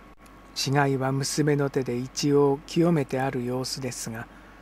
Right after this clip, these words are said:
騒ぎに紛れたか、線香一本、水一つ備えず、あまりそばへ寄りつくものもなさそうです。平次の慣れた目で見ると、間違いもなく毒死で、前後の様子を聞くと、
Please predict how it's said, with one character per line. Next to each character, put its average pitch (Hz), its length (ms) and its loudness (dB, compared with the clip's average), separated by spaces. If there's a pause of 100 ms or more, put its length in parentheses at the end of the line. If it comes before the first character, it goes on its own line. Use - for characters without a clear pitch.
(160)
騒 165 300 2
ぎ 127 120 -6
に 123 180 -8
紛 131 280 -6
れ 120 100 -6
た - 160 -12
か、 - 240 -12
線 170 240 2
香 123 300 -2
一 131 120 -6 (200)
本、 123 260 -4 (160)
水 156 260 2
一 - 300 0
つ 127 220 -8
備 131 400 -2
え 117 40 -6
ず、 113 260 -12 (460)
あ 135 100 4
ま 143 120 4
り 135 100 0
そ 160 200 2
ば 143 180 2
へ 127 60 -2
寄 127 160 -2
り 156 120 2
つ - 160 -4
く 147 140 2
も 123 140 -2
の 123 100 -2
も 123 140 -4
な 127 120 -2
さ 135 180 -4
そ 123 240 -2
う - 20 -12
で 101 100 -12
す。 - 240 -8 (140)
平 165 240 4
次 - 140 -4
の 117 180 -4 (180)
慣 151 120 2
れ 165 120 0
た 123 160 -4
目 127 100 -4
で 127 140 -4
見 127 140 -2
る 123 100 -4
と、 120 220 -6 (320)
間 165 420 2
違 156 60 2
い - 20 0
も 123 140 -4
な 120 140 -8
く 127 200 -6 (140)
毒 123 180 -4
死 - 240 -4
で、 131 160 -2 (500)
前 170 140 6
後 139 160 2
の 127 140 -2
様 131 160 0
子 - 180 -2
を 131 140 0
聞 - 180 -14
く - 140 -16
と、 - 200 -4